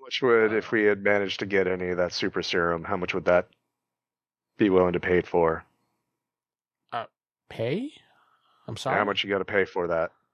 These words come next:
Speaker 2: We didn't want any left over. We wanted it all destroyed.
Speaker 1: Oh.
Speaker 2: We didn't, we already know what they were doing, so we want it destroyed. It's not good.
Speaker 1: But you don't wanna use it on our people?
Speaker 2: We don't, no, no, no.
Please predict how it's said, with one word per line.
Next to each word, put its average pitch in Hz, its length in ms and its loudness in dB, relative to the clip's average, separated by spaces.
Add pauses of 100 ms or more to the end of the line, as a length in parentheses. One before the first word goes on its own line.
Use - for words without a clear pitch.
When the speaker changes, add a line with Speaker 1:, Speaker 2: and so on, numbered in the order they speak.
(800)
Speaker 2:
We 156 100 0
didn't 170 240 -2
want 170 220 0
any 143 220 -4 (100)
left 143 260 -2
over. 117 220 -4
We 120 80 -6
wanted 120 260 -2
it 117 80 -6
all 120 140 0
destroyed. 113 580 -2 (800)
Speaker 1:
Oh. 85 460 -8 (260)
Speaker 2:
We 135 100 0
didn't, 127 320 -2
we 143 320 -2
already 143 320 2
know 117 480 -2 (140)
what 135 180 0
they 120 140 0
were 110 80 -2
doing, 107 420 -4
so 101 220 -8
we 113 100 -6
want 107 240 -6
it 101 60 -14
destroyed. 120 400 -2
It's - 240 -14
not 113 240 -2
good. 110 340 -2 (1000)
Speaker 1:
But 101 60 -2
you 82 80 0
don't 80 120 4
wanna 82 140 -2
use 82 160 -4
it 85 100 -2
on 76 140 0
our 82 120 0
people? 147 460 -4 (540)
Speaker 2:
We 135 100 -4
don't, 151 240 0
no, 117 520 -2 (220)
no, 95 300 -14 (460)
no. 95 300 -16